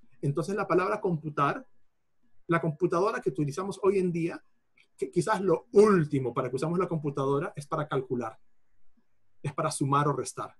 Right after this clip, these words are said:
La computadora la utilizamos para mil cosas, para escribir, para jugar, para comunicarnos,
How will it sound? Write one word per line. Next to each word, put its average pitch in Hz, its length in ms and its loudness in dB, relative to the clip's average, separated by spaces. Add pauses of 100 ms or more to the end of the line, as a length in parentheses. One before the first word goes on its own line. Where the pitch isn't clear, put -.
(280)
La 160 100 0
computadora 170 420 2
la 226 40 2
utilizamos 196 360 0
para - 180 0
mil 233 440 0
cosas, 220 500 -4 (160)
para 147 180 0
escribir, 135 560 0
para 135 160 -2
jugar, 127 420 0
para 123 160 -2
comunicarnos, 143 640 -6